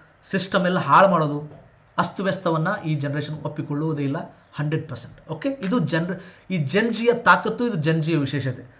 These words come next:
ಆಮೇಲೆ ಜಂಜಿಗೆ ಒಂದಿಷ್ಟು ಸಮಸ್ಯೆಗಳು ಕೂಡ ಇದೆ. ಆ ಸಮಸ್ಯೆಗಳ ಬಗ್ಗೆ ಬೆಳಕು ಚೆಲ್ತೀನಿ ನೋಡಿ. ಈ ಜಂಜಿಯ ದುರ್ಬಲತೆ ಏನು, ಸಮಸ್ಯೆ ಏನು ಅಂತ ನಾವು ನೋಡೋದಾದ್ರೆ ಶಾರ್ಟ್ ಟೆಂಪರ್ ಇರುತ್ತೆ. ಯಂಗ್‌ಸ್ಟರ್ ಅಲ್ಲ, ಎಲ್ಲ ಹದಿನೆಂಟು ವರ್ಷ, ಹತ್ತೊಂಬತ್ತು ವರ್ಷ,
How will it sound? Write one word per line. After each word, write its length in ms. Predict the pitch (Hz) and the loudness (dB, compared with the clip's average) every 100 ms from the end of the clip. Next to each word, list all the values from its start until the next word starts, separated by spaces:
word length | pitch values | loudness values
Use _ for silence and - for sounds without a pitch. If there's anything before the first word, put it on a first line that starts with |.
| - - - | -20 -14 -4
ಆಮೇಲೆ 260 | 285 311 185 | 0 4 4
ಜಂಜಿಗೆ 500 | 147 240 254 285 269 | 4 2 2 2 4
ಒಂದಿಷ್ಟು 360 | 233 233 - | 2 0 -4
ಸಮಸ್ಯೆಗಳು 580 | - - 190 - 208 196 | -6 -2 -2 0 2 2
ಕೂಡ 140 | 180 | 2
ಇದೆ. 200 | 151 - | 2 2
ಆ 140 | 123 156 | 2 2
ಸಮಸ್ಯೆಗಳ 460 | 175 220 - 220 | 2 -2 0 0
ಬಗ್ಗೆ 200 | 196 185 | 0 0
ಬೆಳಕು 280 | 180 151 185 | 0 2 0
ಚೆಲ್ತೀನಿ 300 | - 165 160 | 0 -2 0
ನೋಡಿ. 280 | 143 165 - - - - - | 0 -2 -4 -12 -20 -20 -6
ಈ 60 | 208 | -2
ಜಂಜಿಯ 520 | 156 180 254 247 262 | 2 2 4 6 6
ದುರ್ಬಲತೆ 560 | 170 226 202 233 185 185 | 6 4 4 4 4 2
ಏನು, 340 | 170 175 131 - | 2 0 -2 -6
ಸಮಸ್ಯೆ 460 | - 220 277 - | -2 2 4 4
ಏನು 240 | 226 202 185 | 2 2 2
ಅಂತ 140 | 170 | 0
ನಾವು 200 | 165 147 | 0 0
ನೋಡೋದಾದ್ರೆ 760 | 139 135 127 127 165 233 - - - - | -2 -2 -2 0 0 0 -4 -20 -18 -10
ಶಾರ್ಟ್ 440 | - 262 269 - | 2 8 8 8
ಟೆಂಪರ್ 280 | 208 160 143 | 2 2 0
ಇರುತ್ತೆ. 580 | 127 - - - - 185 | -2 -8 -18 -20 -8 0
ಯಂಗ್‌ಸ್ಟರ್ 360 | 269 - 202 | 0 2 2
ಅಲ್ಲ, 140 | 156 170 | 4 2
ಎಲ್ಲ 360 | 156 165 185 | 2 2 2
ಹದಿನೆಂಟು 380 | 165 143 156 151 | 0 0 0 -2
ವರ್ಷ, 180 | 143 156 | -2 0
ಹತ್ತೊಂಬತ್ತು 460 | 139 143 147 139 | 0 -2 -4 -4
ವರ್ಷ, 160 | 143 | -6